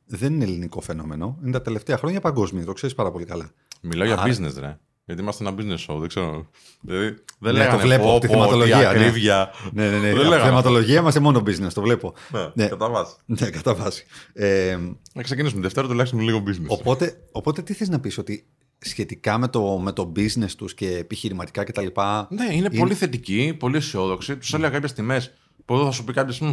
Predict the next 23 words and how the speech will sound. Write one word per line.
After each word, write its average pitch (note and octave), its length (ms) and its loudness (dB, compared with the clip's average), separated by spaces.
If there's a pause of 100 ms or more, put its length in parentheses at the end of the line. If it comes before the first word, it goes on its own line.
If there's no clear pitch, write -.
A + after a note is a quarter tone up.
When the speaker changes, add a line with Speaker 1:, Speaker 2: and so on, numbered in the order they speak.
Speaker 2:
κάτσε B2 220 -4
να A#2+ 60 -2
το G#2 60 -8
σκεφτώ». G#2+ 340 -4
Εκεί F#2 100 -10
πέρα, B2 280 -2
«Α, F3+ 100 -8
πολύ F3 180 -6
φθηνό D3+ 180 -6
το E2 80 -6
έχεις». - 180 -14 (720)
Τέτοια F#3+ 220 -2
πράγματα. E2+ 460 -6
Speaker 1:
Μμ. F2+ 340 -8 (140)
Speaker 2:
Και D3 120 -12
λέω, F3+ 140 -8
«Δεν G3+ 120 -8
γίνεται, G3+ 240 -4
ρε F2+ 100 -4
φίλε. D2+ 240 -10 (420)
Είναι G3 460 -6
άλλη G3 220 0
φάση». - 360 -10